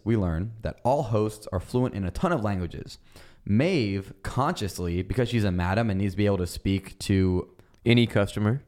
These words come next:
Speaker 1: any customer. Um, well, actually, Maeve is not, yes, any customer, but not in the same way as Hector, for instance. So all the hosts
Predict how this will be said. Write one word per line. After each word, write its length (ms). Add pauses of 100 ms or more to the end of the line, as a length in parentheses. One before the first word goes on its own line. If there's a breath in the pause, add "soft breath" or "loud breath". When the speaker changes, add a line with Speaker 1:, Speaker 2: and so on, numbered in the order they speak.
(180)
Speaker 1:
any 140
customer. 500 (520 soft breath)
Um, 440 (160)
well, 400 (760)
actually, 360
Maeve 440
is 200
not, 340 (320 soft breath)
yes, 320
any 180
customer, 640
but 180
not 320
in 80
the 100
same 300
way 220
as 160
Hector, 500
for 100
instance. 360
So 340 (480 loud breath)
all 180
the 120
hosts 560